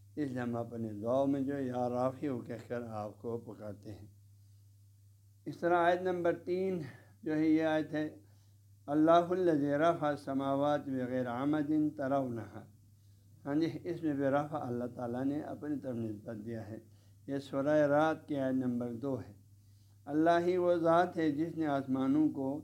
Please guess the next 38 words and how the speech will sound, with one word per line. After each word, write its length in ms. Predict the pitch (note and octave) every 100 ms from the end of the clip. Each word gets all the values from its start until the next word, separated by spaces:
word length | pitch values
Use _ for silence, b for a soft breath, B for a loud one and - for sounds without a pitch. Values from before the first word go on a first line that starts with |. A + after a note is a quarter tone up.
| -
تمہیں 280 | C3 C#3
نظر 420 | D3 C3 B2+ C#3+ D3+ D3+ -
آنے 440 | C3+ C3+ C#3 D3
والے 420 | C3+ B2+ C3 C#3+
ستونوں 560 | C#3 B2+ - C3+ C#3+ D3+
کے 180 | D#3 D3
بغیر 460 | C#3+ C#3+ E3+ F#3
بلند 380 | D#3 C3+ B2+ A#2 G#2+
کیا۔" 180 | A2+ G#2+ - b b b b -
یعنی 280 | A#2 B2 C3
اس 140 | B2+
آیت 160 | B2 A#2+
میں 140 | A#2+ B2
فرماتے 460 | B2+ A#2 A#2+ B2
ہیں 80 | D#3+
اللہ 180 | C3 B2
تعالیٰ 420 | B2 A#2+ A2+ B2
نے، 240 | C#3 F3 G3+ B B B B
"اللہ 200 | B2+ C3
الذی"، 520 | C#3 D3 E3+ D3+ A#2+ B2+
اللہ 260 | B2+ C3+
وہ 240 | D3 D3 D#3+
ذات 360 | D#3 D#3+ D#3+
ہے، 120 | E3
"رفع 300 | D3+ D3+ D3+
السماوات"، 760 | F3+ F3 C#3+ B2+ B2 A#2+ B2 B2
جس 360 | B2+ B2+ C#3 G2+
نے 100 | D3+
بلند 440 | C3+ D#3+ F3 C#3+
کیا 200 | C3 B2+
آسمانوں 540 | A#2+ A#2 B2 C3 D3 D3+
کو، 100 | D#3
"بغیر 460 | C3+ C3 C3 D3+ D#3 D#3
عمد"، 280 | D3+ E3 D#3+ A#2+ - b b b b b -
ایسی 580 | E3+ E3+ E3+ F#3+ G3 F3+
ستونوں 560 | - - E3+ D3+ E3 D#3+
کے 140 | D#3
بغیر، 420 | C#3+ C3+ E3+ F3